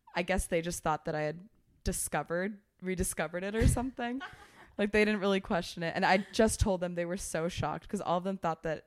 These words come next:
Speaker 1: I had lost my virginity first, but it turned out they had all <laughs> lost their virginities before me,
Speaker 2: Oh my
Speaker 1: basically.
Speaker 2: God. Well, I'm
Speaker 1: Yeah.
Speaker 2: glad you came clean
Speaker 1: I
Speaker 2: two
Speaker 1: know.
Speaker 2: days ago.
Speaker 1: It was so awkward. <laughs> It felt so, I was just like, "Holy shit, how did I never tell them?"
Speaker 2: Okay, wait. Did
Speaker 1: You
Speaker 2: you
Speaker 1: know?
Speaker 2: feel the need to tell them because you were gonna talk about it now, or were you like, "I just can't believe I hadn't told them"?
Speaker 1: Yeah, I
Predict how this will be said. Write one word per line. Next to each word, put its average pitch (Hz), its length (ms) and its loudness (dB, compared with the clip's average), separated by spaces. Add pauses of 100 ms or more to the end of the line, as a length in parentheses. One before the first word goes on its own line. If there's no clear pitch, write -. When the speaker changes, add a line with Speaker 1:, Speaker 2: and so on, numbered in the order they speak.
(200)
Speaker 1:
I 156 100 -2
had 160 100 0
lost 156 200 -6
my 156 80 -4
virginity 160 480 -10
first, 160 280 -8
but 165 140 -4 (160)
it 160 80 -8
turned 160 220 -4
out 151 160 -4
they 160 60 -4
had 156 80 -4
all 156 100 -4
<laughs> 175 40 0
lost 196 200 -4
their 214 100 -4
virginities 185 560 -2
before 175 340 -6
me, 165 140 -6
Speaker 2:
Oh 233 120 -6
my 226 160 -6
Speaker 1:
basically. - 160 -10
Speaker 2:
God. 180 500 -8
Well, 262 120 -10
I'm 269 60 0
Speaker 1:
Yeah. 165 120 0
Speaker 2:
glad 202 200 -2
you 285 60 -8
came 247 240 -10
clean 254 360 -10
Speaker 1:
I 180 100 0
Speaker 2:
two 185 40 0
Speaker 1:
know. 170 380 2
Speaker 2:
days 185 100 -4
ago. - 80 -8
Speaker 1:
It 220 40 -4
was 220 120 -2
so 185 200 -2
awkward. 196 440 0
<laughs> 622 60 8 (340)
It - 160 4
felt 262 200 0 (100)
so, 262 240 2
I 254 80 6
was 277 100 4
just 311 140 -2
like, 285 100 4
"Holy 302 300 2
shit, - 400 4
how 208 160 2
did 220 100 -2
I 226 80 2
never 190 280 0
tell 190 220 0
them?" 170 360 -4
Speaker 2:
Okay, 269 180 0
wait. 185 160 -4
Did 233 160 -4
Speaker 1:
You - 60 0
Speaker 2:
you - 60 -2
Speaker 1:
know? 190 80 -2
Speaker 2:
feel 269 180 -4
the 339 80 -4
need 311 200 -8
to 302 80 -12
tell 196 280 -4
them 196 160 -6
because 190 340 -8
you 196 60 -6
were 185 80 -6
gonna 185 120 -6
talk 180 220 -12
about 175 160 -6
it 175 120 -8
now, 170 340 0
or 202 180 -4
were 196 80 -4
you 190 140 -4
like, 170 260 -4
"I 180 120 -4
just 170 180 -10
can't 160 180 -10
believe 160 180 -10
I - 60 -8
hadn't 170 320 -10
told - 220 -12
them"? - 240 -6
Speaker 1:
Yeah, 254 180 6
I 240 160 6